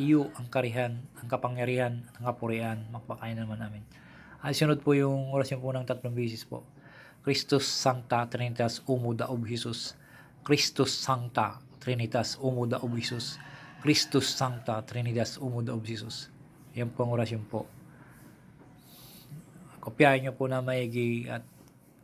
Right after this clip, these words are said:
usarin nyo po na maigi. Yan po ang pamamaraan po ng, ah, ah, nandyan na po yung request ko po sa'yo, ah, yung nagre-request po na ah, orasyon na gamot sa nabibingi po, ito na po.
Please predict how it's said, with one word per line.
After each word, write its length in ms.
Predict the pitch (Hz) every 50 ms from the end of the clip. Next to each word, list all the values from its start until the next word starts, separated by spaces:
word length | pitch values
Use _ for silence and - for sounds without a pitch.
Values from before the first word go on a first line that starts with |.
| - -
usarin 320 | - - 139 127 120 120 120
nyo 160 | 123 120 120
po 80 | 123 120
na 80 | 117
maigi. 640 | 117 117 117 117 113 113 107 110 110 110 113 117 - - - - - - - - - - - - - - - - -
Yan 160 | 117 110 -
po 240 | - 113 113 113 107 - - - - - -
ang 80 | - -
pamamaraan 640 | - 120 120 120 117 113 117 117 117 110 110 110 -
po 160 | - 113 113
ng, 220 | 113 110 110 107 107 107 110 110 - - - - -
ah, 400 | 110 113 110 107 107 107 104 104 - - - - - - - - - - - - - - - -
ah, 180 | 123 117 117 120 143
nandyan 320 | 147 143 156 151 151 151
na 80 | 143 147
po 80 | 151
yung 160 | 147 147 143
request 320 | 143 143 143 143 - 147 - -
ko 80 | 139 135
po 160 | - 147 131
sa'yo, 560 | 143 139 143 139 139 139 135 135 135 135 135
ah, 560 | 131 131 131 127 123 123 123 123 123 123 123 127 135
yung 160 | 139 135 135
nagre-request 640 | 135 135 131 131 139 135 135 127 - 139 131 - -
po 240 | - 135 127 127 127
na 400 | 127 127 123 120 120 120 117 120 117 - - - - - - - - - - - - - - -
ah, 520 | 123 120 117 113 117 113 113 113 110 113 120 123
orasyon 340 | 127 131 131 117 - 139 127
na 120 | 127 127 123 123 120 120 117 117 117 117 113 117 113 - - - - - -
gamot 280 | - 135 123 127 139 -
sa 160 | - 131 127
nabibingi 520 | 131 123 127 127 120 117 127 123 123 127 120
po, 260 | - 131 120 117 117 - -
ito 160 | - - 135
na 120 | 131 123
po. 200 | 120 - 123 120